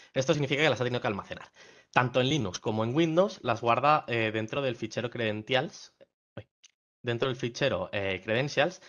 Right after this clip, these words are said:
dentro de, de la carpeta punto W S en el home del usuario, ¿vale? En este caso, bueno, yo no voy a hacer un cat al fichero, ya que las liquearía,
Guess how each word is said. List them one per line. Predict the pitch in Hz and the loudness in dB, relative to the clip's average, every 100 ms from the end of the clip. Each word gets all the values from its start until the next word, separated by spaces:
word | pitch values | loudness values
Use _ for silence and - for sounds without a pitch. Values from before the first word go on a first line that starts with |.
| - | -8
dentro | 120 117 147 | -4 0 2
de, | 120 110 | 4 4
de | 104 101 98 | 2 0 0
la | 104 | 0
carpeta | 110 104 - 135 135 | -2 -4 -4 -6 -4
punto | 131 117 | -8 -6
W | 101 107 120 120 | -4 -4 -2 -2
S | 120 120 | -2 -2
en | 123 98 | -4 -6
el | 95 | -8
home | - 101 104 | -8 -6 -6
del | 117 107 | -6 -6
usuario, | 101 - - - _ _ _ _ | -6 -10 -10 -14 _ _ _ _
¿vale? | - 113 - - - | -8 -6 -6 -12 -12
En | - | -6
este | 113 - | 0 2
caso, | 120 92 | 2 -2
bueno, | 90 | -8
yo | 101 101 | -6 -2
no | 101 | 0
voy | 104 | 0
a | |
hacer | 101 101 | 0 -4
un | 101 | -4
cat | - 104 | 0 0
al | - 101 | -2 -6
fichero, | 87 - 127 - | -6 -4 -4 -4
ya | 98 | -6
que | 98 | -4
las | 98 95 - | -4 -4 -8
liquearía, | 147 - 101 104 160 - | -10 -4 -2 0 -2 -4